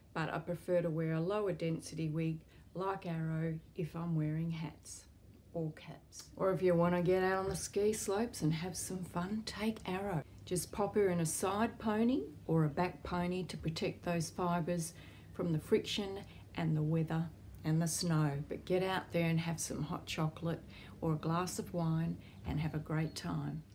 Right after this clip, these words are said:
And don't forget about Arrow in the summer. Get more use out of her and just put her in a messy updo. It doesn't matter that she's a long, luscious wig,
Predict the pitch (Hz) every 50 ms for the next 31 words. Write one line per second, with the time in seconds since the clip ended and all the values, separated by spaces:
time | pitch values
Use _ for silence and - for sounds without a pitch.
0 | - - - - - - - 202 196 190 170 208 208 214 214 214 - 226 220 185
1 | 220 214 214 196 165 202 196 190 185 - - - 180 175 175 175 175 170 170 170
2 | 170 170 165 156 - - - 185 180 202 220 175 160 - 180 - - - - -
3 | - - - - - 233 247 247 - 226 202 190 180 175 185 202 214 220 214 -
4 | 202 180 175 170 170 160 160 - 160 160 156 156 185 226 247 - - - - -
5 | - 151 - 196 190 185 175 175 175 170 - - - - 240 254 262 254 - 214
6 | 208 208 214 226 220 - 160 147 151 160 175 190 - - - - - - - -
7 | - - - - 254 240 220 202 185 180 175 - - 226 220 233 - - - 262
8 | 302 285 - - - 233 196 180 156 156 - - - - - - - - - -
9 | - - - - - - - - - - - - - - - - - - - -
10 | - - 220 220 220 - 240 240 233 233 233 233 226 240 247 277 330 330 - 185
11 | 180 - - - 190 170 - 180 175 175 180 170 180 175 165 165 165 160 160 165
12 | 160 - - 160 156 - - 151 156 - 135 180 190